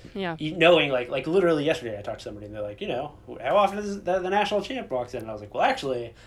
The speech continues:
Speaker 2: I'm not." <laughs> But, <laughs> you know,
Speaker 1: <laughs>
Speaker 2: but, but it, it doesn't go away.
Speaker 1: Yeah.
Speaker 2: And, you know, I, if you ever, you know, you haven't been to my house, but, um, there isn't,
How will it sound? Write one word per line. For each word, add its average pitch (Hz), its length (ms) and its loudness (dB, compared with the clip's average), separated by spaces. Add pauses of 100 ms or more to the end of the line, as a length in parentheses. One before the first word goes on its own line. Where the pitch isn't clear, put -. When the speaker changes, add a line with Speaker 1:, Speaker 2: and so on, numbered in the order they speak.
(220)
Speaker 2:
I'm 190 220 2
not." 156 380 0 (140)
<laughs> 285 40 -2 (400)
But, - 500 6
<laughs> 233 400 6
you 214 120 2
know, 160 280 4 (380)
Speaker 1:
<laughs> - 400 -10
Speaker 2:
but, 202 220 2
but 202 200 2
it, 190 260 -2
it 170 120 -4
doesn't 185 240 -8
go 160 100 0
away. - 460 -6 (180)
Speaker 1:
Yeah. 214 140 -4
Speaker 2:
And, 139 460 -2 (500)
you 160 140 -2
know, 127 340 0
I, 139 240 -2
if 160 160 -2
you 175 100 6
ever, 190 380 2
you 143 100 -6
know, 110 200 -6 (280)
you 147 200 -4
haven't 131 160 2
been 123 100 -6
to 120 60 -8
my 113 120 -8
house, 113 220 -8
but, 117 340 -8
um, 113 340 -10 (1120)
there 175 180 0
isn't, 123 300 -2